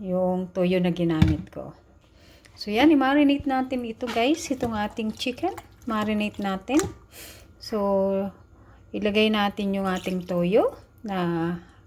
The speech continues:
three tablespoon of toyo. And the same thing,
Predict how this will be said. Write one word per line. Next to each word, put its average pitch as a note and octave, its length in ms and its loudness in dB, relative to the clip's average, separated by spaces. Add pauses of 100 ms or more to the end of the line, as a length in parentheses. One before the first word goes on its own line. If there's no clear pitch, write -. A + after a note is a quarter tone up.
(920)
three A3+ 240 4
tablespoon F#3+ 720 -4
of - 80 2
toyo. G3+ 420 2 (840)
And F#3+ 240 -6
the F3 160 -4
same F#3+ 320 0
thing, D4+ 400 4